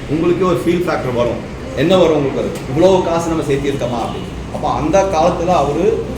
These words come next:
உழைச்சு சேர்த்து வச்ச பணத்துல இன்னைக்கு வந்து இந்த பொசிஷன் அடைஞ்சிருக்காரு அப்படின்னா,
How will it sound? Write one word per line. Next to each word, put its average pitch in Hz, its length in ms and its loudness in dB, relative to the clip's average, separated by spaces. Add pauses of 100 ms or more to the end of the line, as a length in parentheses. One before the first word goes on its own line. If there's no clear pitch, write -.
(140)
உழைச்சு 180 440 2
சேர்த்து 165 460 -2
வச்ச 156 180 -2
பணத்துல 143 380 -4
இன்னைக்கு 139 340 -2
வந்து 139 260 -4
இந்த - 120 0
பொசிஷன் 170 400 -4
அடைஞ்சிருக்காரு 143 420 -4
அப்படின்னா, 113 360 -4